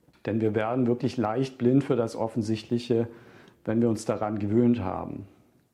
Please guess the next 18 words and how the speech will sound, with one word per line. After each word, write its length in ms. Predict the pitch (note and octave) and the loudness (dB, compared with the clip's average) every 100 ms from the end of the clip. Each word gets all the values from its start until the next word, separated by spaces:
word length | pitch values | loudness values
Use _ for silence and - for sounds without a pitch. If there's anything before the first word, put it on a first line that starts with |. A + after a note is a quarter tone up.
| _ _ _ | _ _ _
Ein 260 | - G#2+ G2 | -6 -4 -2
Wechsel 340 | G#2 - - | -2 -2 0
der 80 | B2+ | 0
Perspektive, 760 | - A2 - G2+ - C#3 B2 A2 | 0 -4 -4 -6 -2 2 4 2
der 120 | G#2 | 0
hilft 440 | A2 A#2 A#2+ - | 2 2 2 -2
und 100 | G#2+ | -2
du 80 | G#2+ | -2
kannst 400 | B2 A#2 A#2 - - - - - _ - | -2 -4 -6 -12 -20 -20 -20 -20 _ -6
durch 340 | A2 - - | -4 -4 -6
Gespräche 540 | G#2+ - A2+ A2+ B2+ A#2 | -6 -6 -4 -2 0 0
mit 200 | A#2 G2 | 0 -2
anderen 540 | G2+ A#2+ B2 A#2 A#2 | -2 0 2 2 0
einen 340 | - G#2 G#2 | 0 -2 0
Wechsel 260 | G#2 G#2 A2 | 0 -2 -2
der 100 | G#2+ | -2
Perspektive 680 | - G2 - G2+ - A2 G#2 | -2 -4 -2 -4 -2 0 0
erreichen. 600 | F#2+ - - - - | -4 -8 -8 -10 -14